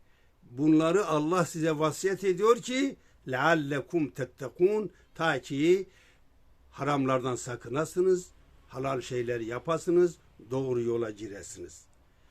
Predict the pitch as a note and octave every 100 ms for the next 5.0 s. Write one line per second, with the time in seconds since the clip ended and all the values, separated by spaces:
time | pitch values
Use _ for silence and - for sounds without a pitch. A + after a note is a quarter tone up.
0 | _ _ E3 F3+ F3+ C#3+ C#3+ A2+ A2 C#3
1 | F#3 E3 E3 F#3 F#3+ _ _ _ _ _
2 | _ _ D#3+ C#3+ C#3 C#3 C#3 C#3 C#3 -
3 | F3+ D4 - D#3+ D#3+ E3 C#3+ D3+ C#3+ C3
4 | C#3+ C#3 B2 B2 G#2 - F#2 E2+ E2+ -